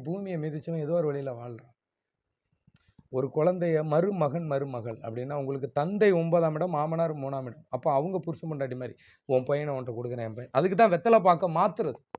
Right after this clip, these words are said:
வெத்தலை என்பது பெண்ணு, பாக்கு என்பது ஆணு. அப்ப அதை என்ன பண்றாங்கன்னா, உங்களுக்கு அந்த தட்டை மாத்துறாங்க. வெத்தலை பாக்கு கொடுத்தாலே மாறுற மாதிரி. அப்போ, "இந்தாப்பா, என் பையனை நீ பாத்துக்க, உன் பொண்ணை நான் பாத்துக்கிறேன்." இப்படி கொடுத்து வாங்கும்போது, நீ அந்த குடும்பத்தை வந்து என் குடும்பமா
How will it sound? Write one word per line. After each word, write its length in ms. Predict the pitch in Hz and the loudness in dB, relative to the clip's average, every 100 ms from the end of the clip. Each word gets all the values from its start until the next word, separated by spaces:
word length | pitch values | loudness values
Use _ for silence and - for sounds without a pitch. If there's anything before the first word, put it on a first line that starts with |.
| - - _ _ | -16 -20 _ _
வெத்தலை 440 | 143 143 165 226 208 | 0 0 2 2 2
என்பது 300 | 175 156 139 | 2 0 -2
பெண்ணு, 340 | 123 131 131 160 196 | -2 -6 -6 -8 -8
பாக்கு 340 | - 185 214 170 | 0 0 0 -4
என்பது 260 | 139 147 143 | -4 -4 -4
ஆணு. 260 | 113 107 - _ _ _ _ - | -6 -8 -14 _ _ _ _ 0
அப்ப 160 | 147 175 | 6 8
அதை 120 | 160 | 8
என்ன 160 | 165 262 | 8 6
பண்றாங்கன்னா, 640 | 220 175 156 143 135 170 | 2 2 2 0 -2 -2
உங்களுக்கு 380 | 185 156 151 175 | -2 0 0 0
அந்த 160 | 143 131 123 120 - _ _ - | 0 0 0 -4 -14 _ _ -2
தட்டை 280 | 151 - | -2 0
மாத்துறாங்க. 520 | 170 139 160 - 135 113 | -2 -2 -6 -6 -8 -6
வெத்தலை 240 | 123 165 | 0 0
பாக்கு 180 | 156 143 | 0 -2
கொடுத்தாலே 320 | 147 151 165 | -4 -2 -2
மாறுற 260 | 151 131 123 | 0 -2 -2
மாதிரி. 180 | 117 - - _ | -6 -10 -20 _
அப்போ, 200 | 147 156 165 160 | -2 2 0 0
"இந்தாப்பா, 340 | 147 156 135 - _ _ | 4 4 2 -6 _ _
என் 140 | 131 131 | -6 -2
பையனை 280 | 135 139 | -2 -2
நீ 80 | 127 | -6
பாத்துக்க, 360 | 120 113 113 - _ _ _ _ | -6 -8 -8 -20 _ _ _ _
உன் 140 | 123 127 | -2 -2
பொண்ணை 220 | 135 131 | -4 -6
நான் 160 | 117 110 | -8 -6
பாத்துக்கிறேன்." 340 | 110 - _ _ _ _ - _ _ | -8 -10 _ _ _ _ -20 _ _
இப்படி 380 | 143 165 - 262 | -4 -2 4 4
கொடுத்து 340 | - 214 247 277 | 4 -2 0 4
வாங்கும்போது, 640 | 240 196 180 147 139 117 127 170 202 - _ - | 4 4 -2 0 0 0 0 0 -2 -10 _ -6
நீ 120 | 156 | 0
அந்த 240 | 190 180 170 | 2 4 2
குடும்பத்தை 460 | - 214 254 226 196 | 2 2 6 6 4
வந்து 180 | 196 214 | 2 2
என் 160 | 180 | 2
குடும்பமா 360 | 175 208 233 226 | 2 2 2 2